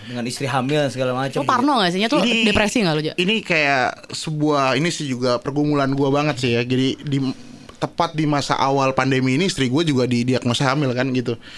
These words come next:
Speaker 3: Jadi ibaratnya ini kehamilan gua ini akan melewati masa-masa dari awal pandemi, P S B B, new normal sampai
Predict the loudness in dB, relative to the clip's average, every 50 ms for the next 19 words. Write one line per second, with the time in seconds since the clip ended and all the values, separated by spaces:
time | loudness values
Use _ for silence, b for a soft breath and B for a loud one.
0 | B B B B -2 0 2 2 0 -2 B B B B B B -4 -2 0 2
1 | 2 2 2 2 0 0 0 0 2 2 2 2 2 2 2 2 2 2 2 2
2 | 2 2 2 0 2 2 2 2 2 2 2 2 2 2 2 2 2 2 2 2
3 | 2 2 2 2 0 0 0 0 2 2 2 2 2 2 2 2 2 2 2 0
4 | 0 0 2 2 2 2 2 2 2 2 0 0 -2 -6 B B B B B -2
5 | 0 0 0 0 -2 0 0 2 2 2 2 2 2 2 2 2 2 2 2 2
6 | 2 0 0 0 0 0 0 0 0 0 0 -2